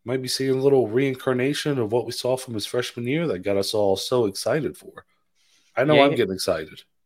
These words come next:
Speaker 2: I, I'm excited for him as well. He had a better week last week against Texas A and M. I mean, trying not to beat a dead horse, saying Jimbo does the least with most, but,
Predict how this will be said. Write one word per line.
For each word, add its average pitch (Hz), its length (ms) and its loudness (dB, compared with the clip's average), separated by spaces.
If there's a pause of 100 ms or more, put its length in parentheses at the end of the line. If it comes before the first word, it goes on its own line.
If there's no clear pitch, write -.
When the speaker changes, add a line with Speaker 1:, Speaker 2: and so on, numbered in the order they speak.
(160)
Speaker 2:
I, 131 100 0
I'm 151 180 2
excited 120 320 2
for 113 160 -2
him 104 80 -2
as 98 100 -6
well. 104 280 0
He 123 100 -4
had 139 100 0
a - 60 -10
better 107 240 0
week 101 200 -8
last 101 300 -4
week 98 120 -12
against 98 260 -10
Texas - 320 -8
A 98 120 -8
and 95 80 -8
M. 98 400 -8 (260)
I 90 60 -14
mean, 87 320 -14
trying 95 220 -4
not 90 160 -12
to 92 80 -20
beat 90 160 -12
a 87 40 -10
dead 87 160 -8
horse, 90 300 -10
saying 85 220 -10
Jimbo 87 500 -6
does 85 220 -6
the 90 100 -10
least 90 300 -12
with 90 120 -12
most, 85 300 -10
but, - 140 -12